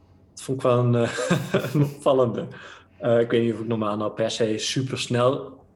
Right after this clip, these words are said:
spreek, maar het is zeker wel zo dat dat, eh, dat dat gebeurde. Wat ik ook deze week echt merkte, is dat, ehm, eh, ik in gesprekken gewoon duidelijk minder scherp was <laughs> dan dat ik normaal ben. En dat is, eh,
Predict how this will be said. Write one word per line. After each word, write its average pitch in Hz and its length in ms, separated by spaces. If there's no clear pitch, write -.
spreek, 123 640
maar 113 300
het - 220
is - 200
zeker 131 280
wel 123 140
zo 120 220
dat 113 200
dat, 120 280
eh, 110 140
dat 123 120
dat 120 160
gebeurde. 113 420
Wat - 100
ik 131 80
ook 151 260
deze 139 280
week 160 180
echt - 200
merkte, 165 380
is 147 120
dat, 135 300
ehm, 123 320
eh, 110 300
ik 139 180
in 139 140
gesprekken 156 560
gewoon 135 680
duidelijk 139 720
minder 135 320
scherp 131 420
was 127 360
<laughs> 135 120
dan 123 160
dat 123 160
ik 120 100
normaal 113 340
ben. 101 240
En 113 200
dat 123 180
is, 127 260
eh, 117 200